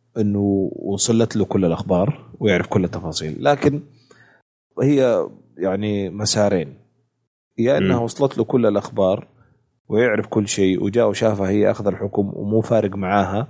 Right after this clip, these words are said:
Speaker 1: ومو عاجبه إنه مو فارق معاها إنها صارت، آه، يعني، ملكة وولدها تو ميت. هذا واحد. أو إنه من الأساس ما يعرف كل شيء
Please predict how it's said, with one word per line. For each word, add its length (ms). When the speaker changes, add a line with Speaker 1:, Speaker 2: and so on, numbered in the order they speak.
Speaker 1:
ومو 280
عاجبه 580
إنه 120
مو 140
فارق 300
معاها 320
إنها 200
صارت، 540
آه، 320
يعني، 200
ملكة 340
وولدها 360
تو 280
ميت. 460
هذا 200
واحد. 340
أو 360
إنه 200
من 100
الأساس 340
ما 100
يعرف 220
كل 220
شيء 380